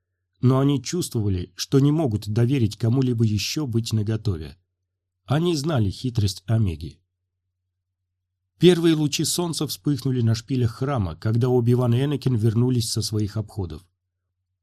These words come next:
В большом зале их уже ждали мастер-джедай Саара Энтана и её ученица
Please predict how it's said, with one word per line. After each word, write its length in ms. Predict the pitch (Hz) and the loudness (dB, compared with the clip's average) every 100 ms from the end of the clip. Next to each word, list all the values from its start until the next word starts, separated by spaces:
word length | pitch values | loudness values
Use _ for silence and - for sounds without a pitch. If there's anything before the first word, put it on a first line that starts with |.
| _ _ _ | _ _ _
В 160 | 117 113 | 0 2
большом 480 | 139 135 - 175 | 2 2 2 2
зале 320 | 120 160 160 160 | 2 0 -2 -4
их 380 | - 180 - | -4 -4 0
уже 260 | 156 139 143 | 0 2 2
ждали 360 | 107 117 131 117 | 2 2 2 2
мастер-джедай 960 | 131 123 - 113 113 117 120 123 117 | 2 -2 -2 -2 0 0 2 2 0
Саара 520 | - 127 123 117 110 | -2 -2 0 0 0
Энтана 500 | 107 113 160 156 139 - | -2 -2 -2 -2 -6 -6
и 80 | 131 | -4
её 260 | 127 131 143 | -2 0 0
ученица 640 | 120 127 147 151 147 131 | 0 -2 -4 -4 -4 -4